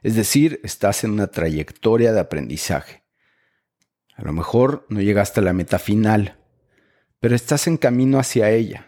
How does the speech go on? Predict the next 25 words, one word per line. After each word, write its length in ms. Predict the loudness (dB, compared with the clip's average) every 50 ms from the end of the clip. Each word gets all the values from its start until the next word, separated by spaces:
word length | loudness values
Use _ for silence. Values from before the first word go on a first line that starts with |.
| _ _ -14
Agregar 460 | -10 -8 -6 -6 -4 -4 -2 0 0
las 160 | 0 0 -2
palabras 500 | -2 -2 -2 0 0 2 2 0 0 -2 -6
"aún 380 | -8 -6 -6 -4 -2 -2 0 0
no" 340 | 0 -2 -4 -8 -14 _ _ _ _ _ _ _ _ _ _ _ _ _ _ _ _
tienen 360 | 0 2 2 4 2 2 2 2
el 120 | 0 0
poder 340 | -2 -2 0 0 0 2 2
de 120 | 0 -2
cambiar 340 | -2 -2 -2 0 2 2 4
el 120 | 4 2
significado 760 | 2 0 -2 -2 0 0 0 -2 -4 -6 -4 0 2 2 4 2
de 120 | 2 0
tus 220 | -4 -8 -8 -6 -4
ideas 360 | -2 0 2 2 0 0 -4
y 40 | -4
pensamientos, 880 | -2 -2 0 0 0 0 0 2 2 2 2 0 -2 -6 -10 -8 -6
de 80 | -4 -2
lo 180 | -2 -2 -4 -4
que 120 | -6 -6
te 220 | -2 0 0 2
dices 420 | 4 4 2 2 2 0 0 0 -2
a 100 | -4 -2
ti 140 | 0 0 2
mismo. 460 | 2 0 0 -4 -8 -14 -16 -20